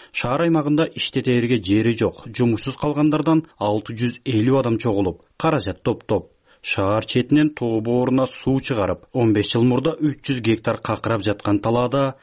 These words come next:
жаңы жер конушун түптөп алышкан. Учурда өзүнө тийген элүү сотка жерине малина айдап,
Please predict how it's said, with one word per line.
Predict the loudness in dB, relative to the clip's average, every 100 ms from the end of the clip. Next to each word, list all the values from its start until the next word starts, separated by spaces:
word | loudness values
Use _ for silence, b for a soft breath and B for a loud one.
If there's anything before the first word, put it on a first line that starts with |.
| b -2
жаңы | 2 2
жер | 2 -2
конушун | 0 0 0 0 -2 0
түптөп | -4 -2 0 2
алышкан. | 2 0 -2 -4 -6 _ -4
Учурда | 0 2 2
өзүнө | 0 0 2 2 2 -2
тийген | -2 0 0 0
элүү | 0 2 2 0
сотка | -2 -2 -2
жерине | 2 2 4 2 0
малина | -2 0 2 2 2 2
айдап, | 0 -2